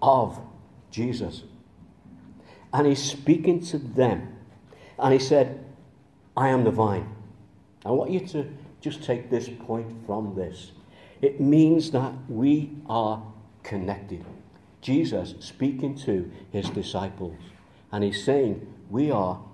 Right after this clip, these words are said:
connected, not because of what they've done, but because of who he is and for what he has done. Now, the vine, grapes.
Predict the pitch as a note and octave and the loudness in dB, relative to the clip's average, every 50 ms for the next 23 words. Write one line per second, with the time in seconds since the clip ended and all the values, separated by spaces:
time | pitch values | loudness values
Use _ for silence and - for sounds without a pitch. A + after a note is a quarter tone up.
0 | - - - - _ - - A2+ G#2+ G2+ G#2 - G#2+ F#2+ A2 E3 F3+ - F#3+ G3+ | -20 -20 -20 -20 _ -4 -2 0 0 0 -2 -2 -2 0 0 0 0 -2 -4 -4
1 | - D#3+ D3 D3+ C3+ C#3 C3+ - - - - - B2+ C3 B2+ B2+ B2+ B2+ E2+ E2+ | -4 -4 -4 -2 -2 -2 -2 -2 -4 -4 2 4 4 4 4 0 -2 -4 -6 -8
2 | E2+ F2 - - - - - - - - A2+ G2 G#2+ G#2 - A2 G2+ G2 G#2 F#2 | -8 -12 -16 -20 -20 -20 -14 -8 -8 -6 -6 -6 -4 0 2 2 2 2 0 -6
3 | - - D3+ D#3+ F3 F3 D#3+ G#2 E2+ E2+ F2 - - - - - - - - - | -4 0 0 0 0 0 -2 -2 -4 -6 -8 -10 -12 -14 -18 -20 -20 -20 -20 -20
4 | - - F#2 F#2 F2+ - - F#2+ E2+ F#2 G#2 F#2+ G2+ G2 - - - - - - | -14 -10 -10 -10 -8 -8 -6 -2 2 4 6 6 4 2 -4 -14 -18 -14 -8 -6
5 | G#2+ F#2+ F2 - - - F#2+ F#2 D#2+ - - - B2 A2+ G#2+ F#2 - A2+ C#3 C3+ | -6 -6 -6 -8 -10 -6 -6 -6 -6 -6 -6 -2 -2 -2 -2 -2 -4 -4 -4 -4
6 | G2+ - - - - - - - - - - - - - - - - - - - | -6 -6 -10 -12 -16 -20 -20 -20 -20 -20 -20 -20 -20 -20 -20 -20 -20 -20 -20 -20
7 | - - - - - C3+ B2+ B2+ C3 C#3 C#3 C3+ C#3 C3 - - - - - - | -20 -20 -20 -14 -10 -8 -6 -4 -2 -2 -2 -2 -2 -4 -4 -6 -10 -12 -14 -18
8 | - - - - - - - - - E3+ - A#2+ A2+ A#2+ A#2+ A2+ - - - | -20 -20 -20 -18 -18 -18 -18 -18 -12 -8 -6 -6 -6 -8 -10 -12 -14 -18 -18